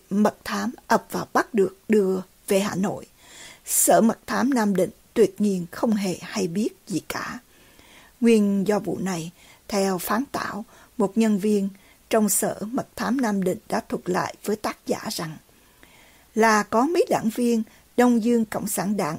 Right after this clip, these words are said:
ở Nam Định và Thái Bình biết tin Chí Con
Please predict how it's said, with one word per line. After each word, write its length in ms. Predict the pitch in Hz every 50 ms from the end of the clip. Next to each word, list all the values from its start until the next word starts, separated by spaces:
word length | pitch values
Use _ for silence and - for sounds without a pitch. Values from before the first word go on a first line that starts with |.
| - -
ở 100 | - 208
Nam 260 | 214 220 208 196 190
Định 160 | 185 185 - - - - - - - - - _ -
và 220 | 226 214 208 196
Thái 200 | 196 - 247 339
Bình 280 | 370 294 208 190 180 170 196
biết 200 | 233 302 - -
tin 200 | 247 226 220 208
Chí 160 | - - 320
Con 340 | - - 269 240 240 240